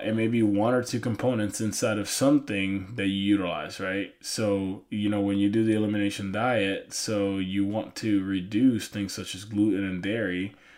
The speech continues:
so you're not continually exposing your body to all those items over and over, right? So it is really, really important to understand that there's a difference between a subthreshold, you know,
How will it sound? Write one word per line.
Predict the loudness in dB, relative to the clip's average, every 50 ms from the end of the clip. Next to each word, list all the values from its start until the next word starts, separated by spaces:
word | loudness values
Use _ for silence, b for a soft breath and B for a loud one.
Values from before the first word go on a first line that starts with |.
| b b
so | b -8 -4 -2
you're | -2 -2
not | -2 -4 -4 -6
continually | -6 -6 -6 -4 -2 -2 0 2 2 2 2 2 2 0 0 0
exposing | -2 -2 -4 -6 -8 -6 -2 0 0 0 0 0 0 0
your | 0 0
body | 0 -2 -4 -4 -2 -2 -2 -4
to | -4 -2 -4 -4 -2
all | -2 -4 -4 -2
those | -2 -2 -4 -4 -4
items | -4 -4 -4 -2 -2 -4 -4 -6 -6 -8
over | -8 -6 -6 -6 -6
and | -6
over, | -6 -6 -8 -10 -12 -14 -16 -18 B B B B B B B B B -10
right? | -6 -4 -4 -4 -4 -6 -12 B B B B B B B B
So | B 0 4 6 6 6 6 6 4 B B B B B B B B B B B
it | 4 6 6
is | 6 6 6 10
really, | 12 12 12 12 12
really | 12 12 12 12 12
important | 10 8 6 6 6 6 4 2
to | 2 2
understand | 2 2 0 0 0 0 2 2 2 2
that | 2 2
there's | 2 0 -2 -2
a | -4
difference | -2 -2 -2 0 0 -2 -4
between | -4 -4 -4 -2 -2
a |
subthreshold, | -2 -4 -2 -2 -2 -2 -2 -2 -2 0 0 0 0 0 0 0 0 0 0 -2 -4 B B B B B
you | -2 0 0
know, | 2 0 0 -2 -4 -6